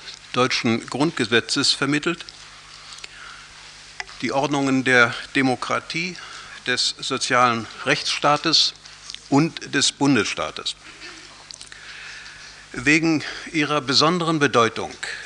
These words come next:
äh, war einzugehen näher auf die Grundrechte und ist heute einzugehen näher auf die Verfassungsgerichtsbarkeit. Die Verfassungsgerichtsbarkeit ist der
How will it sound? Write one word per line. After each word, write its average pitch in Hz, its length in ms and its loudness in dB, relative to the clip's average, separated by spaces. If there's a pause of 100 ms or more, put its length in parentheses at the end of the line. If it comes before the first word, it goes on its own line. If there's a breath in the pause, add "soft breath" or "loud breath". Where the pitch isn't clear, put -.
äh, 123 180 -4
war 123 260 2
einzugehen 143 760 2 (480 loud breath)
näher 135 440 6 (120)
auf - 300 -2
die 120 260 2
Grundrechte 170 960 -2 (1800 loud breath)
und 139 160 0
ist 147 260 2
heute 156 400 2
einzugehen 151 680 2
näher 151 420 2
auf 139 300 0
die 147 340 0
Verfassungsgerichtsbarkeit. - 1400 -2 (4000 loud breath)
Die 131 60 -2
Verfassungsgerichtsbarkeit 165 1200 0
ist - 320 2
der 131 240 2